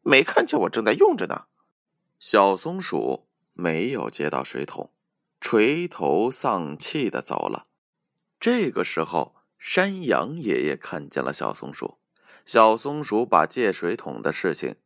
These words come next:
告诉了山羊爷爷。山羊爷爷笑着说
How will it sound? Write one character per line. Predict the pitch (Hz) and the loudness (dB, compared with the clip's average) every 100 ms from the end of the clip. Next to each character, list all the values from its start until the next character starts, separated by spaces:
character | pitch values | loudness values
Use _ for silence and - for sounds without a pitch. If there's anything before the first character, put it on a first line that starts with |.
| _ | _
告 | - 107 90 | 0 2 2
诉 | 78 - | 0 -4
了 | 67 | -6
山 | - 69 | -6 -8
羊 | 69 69 | -8 -10
爷 | - 50 | -8 -6
爷。 | 73 - _ _ - - | -6 -8 _ _ -20 -18
山 | - 139 135 110 | 0 0 0 -4
羊 | 85 104 | -4 -4
爷 | 78 78 | -2 0
爷 | 80 78 | -2 -4
笑 | - 135 113 | -6 -10 -10
着 | - | -10
说 | - 60 - | -8 -8 -8